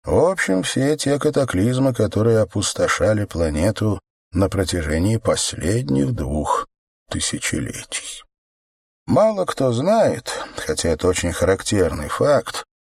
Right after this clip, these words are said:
что на закате человеческой цивилизации в Западной Европе появились движения со странной мазохистской идеологией,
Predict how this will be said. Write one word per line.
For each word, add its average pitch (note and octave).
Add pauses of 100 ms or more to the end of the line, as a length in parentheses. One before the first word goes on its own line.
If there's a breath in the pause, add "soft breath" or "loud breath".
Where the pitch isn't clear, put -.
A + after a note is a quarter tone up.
(100)
что -
на A#2+
закате C3+
человеческой B2
цивилизации A2 (420)
в C#2+
Западной C3
Европе C3+ (260)
появились C3+
движения B2+
со A2+
странной B2+
мазохистской G#2
идеологией, F#2